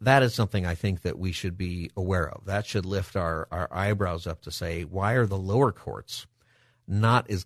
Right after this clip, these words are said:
clear on this concept as the highest court in the land?" Like, have you thought about that? Like, why is it? Why is it that the lower courts deal with that?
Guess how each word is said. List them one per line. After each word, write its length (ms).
clear 560
on 180
this 160
concept 600
as 480
the 140
highest 420
court 240
in 40
the 60
land?" 420
Like, 100
have 100
you 60
thought 200
about 200
that? 160
Like, 140
why 260
is 200
it? 140
Why 180
is 140
it 80
that 140
the 80
lower 240
courts 340
deal 220
with 140
that? 160